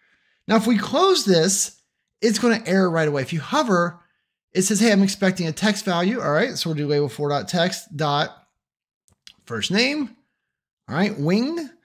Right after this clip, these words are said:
And then we're going to do ampersand space, space, space, ampersand. And then we're going to do this same formula,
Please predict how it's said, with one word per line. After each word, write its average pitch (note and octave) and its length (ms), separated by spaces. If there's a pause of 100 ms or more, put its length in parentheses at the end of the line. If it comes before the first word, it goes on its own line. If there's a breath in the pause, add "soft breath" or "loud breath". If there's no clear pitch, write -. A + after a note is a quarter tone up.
(440)
And F#3+ 240
then A3+ 240
we're B3 80
going F3+ 260
to D#3 100
do D#3 440
ampersand D3 420
space, C#3 280
space, C3 280
space, B2+ 400 (300)
ampersand. C#3 760 (480)
And D#3+ 200
then D#3 100
we're D#3 120
going D3+ 240
to D3+ 120
do C#3+ 580 (600 soft breath)
this G3 240
same F#3 260
formula, A3 640